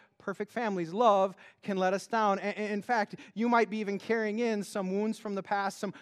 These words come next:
recent wounds, because you are relying on a love that unfortunately was an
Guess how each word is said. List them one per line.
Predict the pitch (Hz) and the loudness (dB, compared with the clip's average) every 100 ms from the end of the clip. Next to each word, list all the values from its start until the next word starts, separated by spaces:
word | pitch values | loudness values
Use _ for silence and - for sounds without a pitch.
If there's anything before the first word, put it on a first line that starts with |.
| - | -12
recent | 180 220 226 233 202 | -4 -2 -2 -4 -2
wounds, | 202 190 180 | -2 -2 -4
because | 202 - 202 175 - - | -8 0 0 0 -4 -14
you | 196 202 | -2 2
are | 202 190 | 2 2
relying | 185 185 196 208 214 208 | 0 4 6 6 4 2
on | 190 196 | 0 0
a | |
love | 190 175 170 180 | 2 4 4 2
that | 185 | 0
unfortunately | 185 175 214 214 - 185 175 175 - - _ | 0 -4 -6 -6 -6 -6 -4 -6 -10 -20 _
was | 180 180 165 | -2 -2 0
an | 180 | -6